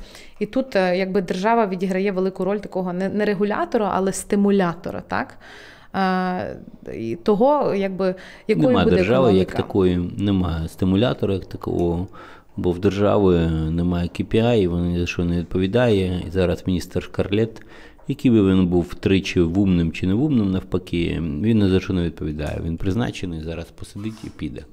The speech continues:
Speaker 2: В нього немає чіткого обов'язку зробити щось за цих півроку, рік,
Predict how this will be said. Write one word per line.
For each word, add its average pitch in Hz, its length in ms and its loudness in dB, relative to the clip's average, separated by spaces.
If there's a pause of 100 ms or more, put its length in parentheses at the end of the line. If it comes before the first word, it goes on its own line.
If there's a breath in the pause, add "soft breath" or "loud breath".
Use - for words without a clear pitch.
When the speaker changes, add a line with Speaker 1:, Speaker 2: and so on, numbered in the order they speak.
(540 loud breath)
Speaker 2:
В 82 140 -8
нього 92 160 -2
немає 92 380 -2
чіткого 80 640 -4
обов'язку 90 640 0
зробити 82 420 -2
щось 78 240 -2
за 73 60 -8
цих - 180 -12
півроку, 85 520 0
рік, - 360 -2